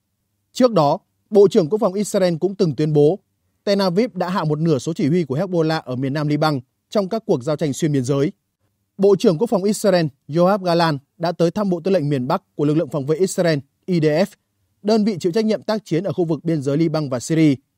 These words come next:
tại thành phố Safed. Ông họp cùng người đứng đầu Bộ Tư lệnh miền Bắc, Thiếu tướng Ori Goder, cùng các sĩ quan cấp cao để đánh giá tình hình. Bộ trưởng Quốc phòng Israel cho hay,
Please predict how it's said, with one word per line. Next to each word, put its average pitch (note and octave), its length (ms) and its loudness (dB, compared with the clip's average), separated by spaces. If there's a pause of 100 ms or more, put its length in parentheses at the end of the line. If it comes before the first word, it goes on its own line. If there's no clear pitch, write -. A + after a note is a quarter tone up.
(200)
tại E3+ 140 -2
thành D#3+ 180 -2
phố D#3 120 -2
Safed. F#3 380 0 (600)
Ông G#3+ 200 2
họp F3+ 200 2
cùng E3+ 160 0
người D#3+ 120 6
đứng D3+ 120 0
đầu F#3+ 140 4
Bộ D#3+ 200 0
Tư F3+ 80 0
lệnh E3 180 0
miền C3+ 140 -2
Bắc, E3 160 0 (400)
Thiếu F3 220 2
tướng E3+ 220 2
Ori F3 220 4
Goder, D#3+ 360 4 (420)
cùng F#3+ 200 2
các A#3 180 -2
sĩ A3 120 -8
quan F#3+ 200 0
cấp A3 220 -4
cao F3 200 2
để C3 120 -2
đánh C3+ 160 -2
giá C#3+ 160 -4
tình E3 160 -2
hình. C3+ 220 0 (680)
Bộ G3 220 4
trưởng F3+ 200 2
Quốc G#3+ 100 0
phòng F3+ 160 0
Israel F3+ 360 0
cho D3+ 140 -2
hay, D3 220 0